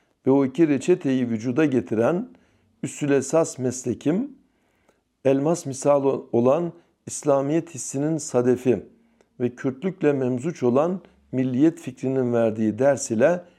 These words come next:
şöyle eserleri intac etti. Bediüzzaman, e, Doğu vilayetinden, e, Kür-, e, o, o zaman o bölgeye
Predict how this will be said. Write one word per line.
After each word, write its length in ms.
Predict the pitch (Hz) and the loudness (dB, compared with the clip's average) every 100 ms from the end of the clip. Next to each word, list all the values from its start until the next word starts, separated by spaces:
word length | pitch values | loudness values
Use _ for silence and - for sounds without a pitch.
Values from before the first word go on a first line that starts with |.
| _ _ | _ _
şöyle 400 | - - 160 135 | -8 0 2 2
eserleri 800 | - 120 - 131 110 110 156 202 - _ _ | 0 -2 0 0 0 0 0 -2 -4 _ _
intac 480 | - 143 127 117 98 | -10 -4 0 0 -2
etti. 280 | 87 - 85 - _ _ _ _ _ _ _ _ _ _ _ _ _ _ _ - | -10 -12 -14 -14 _ _ _ _ _ _ _ _ _ _ _ _ _ _ _ -2
Bediüzzaman, 840 | 165 214 202 170 180 214 247 294 | 0 0 0 0 2 2 -2 -6
e, 380 | 180 151 147 147 147 - _ - | -2 2 4 2 -2 -8 _ 2
Doğu 260 | 170 170 | 4 4
vilayetinden, 1000 | 139 123 117 110 104 113 101 101 143 202 - _ - | 4 4 4 0 -4 -4 -2 0 -2 -4 -10 _ -10
e, 120 | 120 | -8
Kür-, 280 | 107 127 127 | -6 -6 -4
e, 480 | 127 110 107 101 104 - | 0 0 2 0 -4 -4
o, 280 | 240 139 - - | -2 0 -2 -2
o 100 | 143 | 0
zaman 520 | 127 117 135 151 233 | 2 0 0 -2 -2
o 100 | - | 2
bölgeye 540 | 120 104 104 120 175 | 2 0 -2 -2 -2